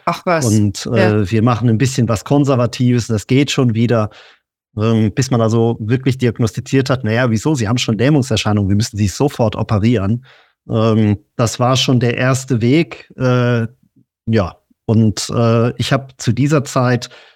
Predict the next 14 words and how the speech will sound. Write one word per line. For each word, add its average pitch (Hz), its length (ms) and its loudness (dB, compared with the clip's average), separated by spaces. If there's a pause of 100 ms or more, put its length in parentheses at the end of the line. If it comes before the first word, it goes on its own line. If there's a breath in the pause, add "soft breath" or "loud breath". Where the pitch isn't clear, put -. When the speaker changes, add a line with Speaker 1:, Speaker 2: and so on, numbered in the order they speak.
(180)
Speaker 2:
drei 131 380 2
Wochen 139 320 2
gebraucht, 123 720 -2
äh, 117 80 -4
bis - 280 -2
ich, 120 300 0
äh, 117 280 2 (520 loud breath)
ähm, 113 540 2
von 117 280 0
einem 123 360 2
Orthopäden 123 640 0
zum 110 240 0
nächsten 120 400 0
verwiesen, 120 920 0